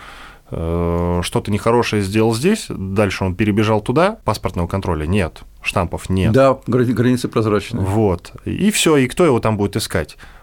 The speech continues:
Speaker 1: У полиции компетенции уже на той, в той части никакой нет. Ну, в смысле, на
Speaker 2: Ой,
Speaker 1: территории
Speaker 2: ну,
Speaker 1: другой
Speaker 2: Иван, ну,
Speaker 1: страны.
Speaker 2: ну, Иван, ну, это е-, е-, ерундовый
Speaker 1: Нет,
Speaker 2: аргумент
Speaker 1: я
Speaker 2: абсолютно.
Speaker 1: просто сказал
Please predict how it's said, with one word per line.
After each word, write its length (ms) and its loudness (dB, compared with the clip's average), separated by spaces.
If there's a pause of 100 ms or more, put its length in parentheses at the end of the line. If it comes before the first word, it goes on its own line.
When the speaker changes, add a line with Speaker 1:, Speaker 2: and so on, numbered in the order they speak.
Speaker 1:
У 100 -2
полиции 420 0
компетенции 580 -2
уже 220 0
на 120 0
той, 220 -4
в 100 -10
той 160 -2
части 760 -2
никакой 520 -2
нет. 200 -2 (180)
Ну, 140 2
в 100 -4
смысле, 360 0
на 180 2
Speaker 2:
Ой, 160 4
Speaker 1:
территории 240 4
Speaker 2:
ну, 80 4
Speaker 1:
другой 240 4
Speaker 2:
Иван, 40 4
ну, 60 2
Speaker 1:
страны. 240 4
Speaker 2:
ну, 160 4
Иван, 140 4
ну, 80 4
это 120 2
е-, 220 6
е-, 260 0
ерундовый 580 4
Speaker 1:
Нет, 80 2
Speaker 2:
аргумент 180 2
Speaker 1:
я 220 4
Speaker 2:
абсолютно. 260 2
Speaker 1:
просто 420 2
сказал 520 0